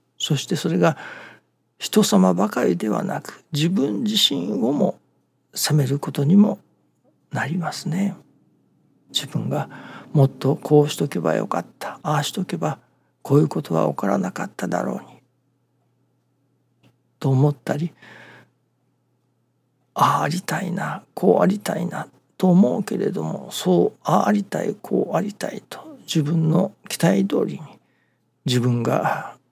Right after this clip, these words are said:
できない。もっとそれこそ速く走りたいけれども、なかなか速く走れない。といったような、自分の期待に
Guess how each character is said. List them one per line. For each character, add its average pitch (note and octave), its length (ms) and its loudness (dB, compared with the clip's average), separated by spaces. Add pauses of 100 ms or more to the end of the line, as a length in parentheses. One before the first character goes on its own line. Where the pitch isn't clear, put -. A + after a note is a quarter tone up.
(140)
で C#3 120 -4
き - 120 -6
な E3+ 100 -6
い。 - 100 -18 (2750)
も C3+ 120 6
っ B2+ 120 -2
と - 120 -4
そ - 160 -6
れ C#3+ 80 -2
こ D3 160 -6
そ - 320 0
速 C#3+ 260 -2
く - 160 -10
走 - 360 -4
り D#3 100 -4
た - 180 -12
い A3 120 -8
け - 160 0
れ D3+ 100 0
ど D#3 120 -6
も、 F3+ 180 -2
な C#3 160 -6
か - 120 -6
な D#3+ 120 -4
か D#3+ 160 -4
速 - 260 -6
く - 140 -16
走 - 260 -8
れ G3 60 -6
な - 140 -14
い。 - 60 -20 (1700)
と D#3 140 0
い E3 60 0
っ D3+ 40 -8 (160)
た B3 120 -2
よ G3 160 4
う - 40 2
な、 C#3+ 180 0 (640)
自 D#3 240 2
分 G#3 340 8
の - 220 4 (640)
期 - 140 -6
待 G#3+ 380 2 (340)
に G#3 380 4